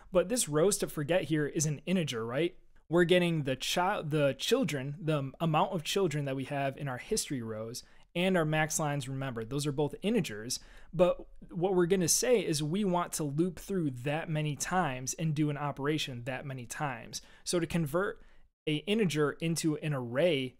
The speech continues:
of all the integers in that range, you can use Godot's built-in range function. So this is gonna create an integer from zero to, I believe, rows, like, the number you pass in here minus one.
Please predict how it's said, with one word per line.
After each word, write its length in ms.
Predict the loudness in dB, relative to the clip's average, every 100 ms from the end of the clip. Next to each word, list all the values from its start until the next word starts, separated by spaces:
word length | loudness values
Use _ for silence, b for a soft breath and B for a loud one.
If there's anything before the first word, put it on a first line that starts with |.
| -4
of 200 | -4 -2
all 260 | 0 4 4
the 160 | 2
integers 380 | 0 0 0 -2
in 180 | -2 -2
that 240 | -2 -2
range, 540 | 0 0 0 -4 -8 -6
you 140 | -4
can 140 | -2 0
use 180 | 0 0
Godot's 320 | 0 0 0
built-in 540 | -2 -2 0 -2 -2
range 340 | -4 -2 -2 -4
function. 480 | -6 -8 -10 -14 -16 b b
So 140 | 0
this 140 | 2 2
is 80 | 2
gonna 180 | 0
create 260 | 0 0 0
an 100 | 0
integer 440 | 0 0 0 -2
from 220 | -2 -4 -4
zero 560 | 0 2 2 2 0 b b b b
to, 540 | 0 2 4 2 0 -6 -16 -20 _ -4
I 60 |
believe, 400 | -2 2 2 2
rows, 420 | 2 2 4 2 -4
like, 240 | -4 -4 -2
the 80 | 0
number 240 | 2 2
you 160 | 0 0
pass 260 | 0 -2
in 80 | -2
here 160 | -4 -4
minus 500 | -4 -6 -6 -6 -8
one. 380 | -8 -10 -12